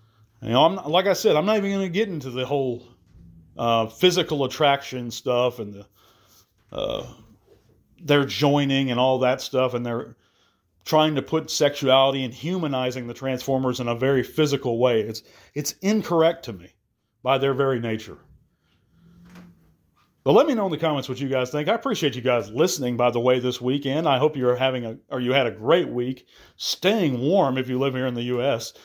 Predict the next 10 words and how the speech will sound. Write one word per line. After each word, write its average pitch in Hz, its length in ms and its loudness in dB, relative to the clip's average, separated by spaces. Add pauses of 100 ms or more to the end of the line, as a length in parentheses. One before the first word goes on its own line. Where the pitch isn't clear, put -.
(420)
and 127 180 -4
that 139 180 2
you're, 139 160 4
uh, 143 300 4 (420)
taking 175 240 -4
it 151 80 0
easy, 151 280 -4
guys. 117 340 2
But, 117 220 -4
uh, 120 200 2